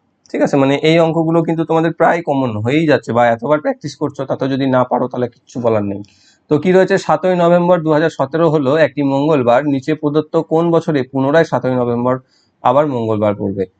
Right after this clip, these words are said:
তো সাতই নভেম্বর বলেছে, তাহলে আমি আঠারো থেকে ধরি, টু থাউজেন্ড এইটিন থেকে, এইটিন,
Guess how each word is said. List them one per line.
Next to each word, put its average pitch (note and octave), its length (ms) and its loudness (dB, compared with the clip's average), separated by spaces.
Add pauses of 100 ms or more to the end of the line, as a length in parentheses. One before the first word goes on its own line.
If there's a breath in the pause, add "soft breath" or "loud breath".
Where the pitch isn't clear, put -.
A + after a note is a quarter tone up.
(140)
তো C#3+ 80 0
সাতই C#3 320 -2
নভেম্বর D#3 440 2
বলেছে, D#3+ 340 -2
তাহলে D#3 140 2
আমি C#3+ 100 4
আঠারো C#3 280 0
থেকে D#3 180 -2
ধরি, C#3+ 260 0
টু C3+ 160 -8
থাউজেন্ড B2+ 440 -2
এইটিন B2+ 400 -2
থেকে, C#3 240 -6 (360)
এইটিন, B2+ 500 0